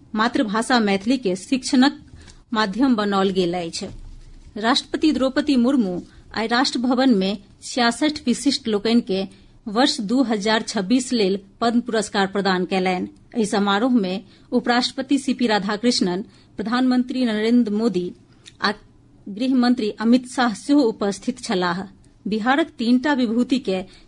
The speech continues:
पद्म पुरस्कार प्रदान कयल गेल। प्रख्यात कृषि वैज्ञानिक डॉक्टर गोपालजी त्रिवेदी के विज्ञान और प्रौद्योगिकी क्षेत्र मे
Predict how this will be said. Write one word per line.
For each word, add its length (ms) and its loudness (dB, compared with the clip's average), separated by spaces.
पद्म 280 2
पुरस्कार 500 -2
प्रदान 380 -2
कयल 260 -2
गेल। 320 -2
प्रख्यात 580 -4
कृषि 280 0
वैज्ञानिक 600 0
डॉक्टर 360 -2
गोपालजी 500 2
त्रिवेदी 520 2
के 220 -2
विज्ञान 520 0
और 180 -4
प्रौद्योगिकी 680 2
क्षेत्र 360 0
मे 240 0